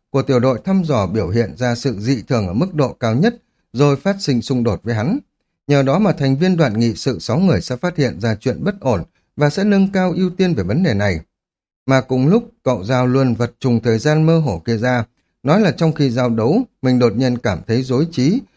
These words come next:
rồi không biết chuyện gì xảy ra. Chỉ lờ mờ nghe thấy ai đó nói, "Chúa sáng thế chân thực." Đến khi tỉnh táo lại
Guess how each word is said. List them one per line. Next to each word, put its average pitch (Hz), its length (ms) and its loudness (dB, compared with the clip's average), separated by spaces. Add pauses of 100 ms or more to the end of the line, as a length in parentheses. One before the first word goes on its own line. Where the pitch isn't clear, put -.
(140)
rồi 147 180 2
không 202 200 0
biết 233 200 2
chuyện 117 200 -2
gì 113 200 0
xảy 98 260 -4
ra. 131 280 0 (380)
Chỉ 139 160 2
lờ 131 200 2
mờ 123 260 2
nghe 131 160 -2
thấy 139 140 -2
ai 127 180 0
đó 120 140 0
nói, 135 360 0 (240)
"Chúa 131 220 2
sáng 139 260 -2
thế 120 200 0
chân 135 240 -2
thực." 120 240 -2 (380)
Đến 175 180 4
khi 208 140 2
tỉnh 113 240 0
táo 117 180 -4
lại 147 260 0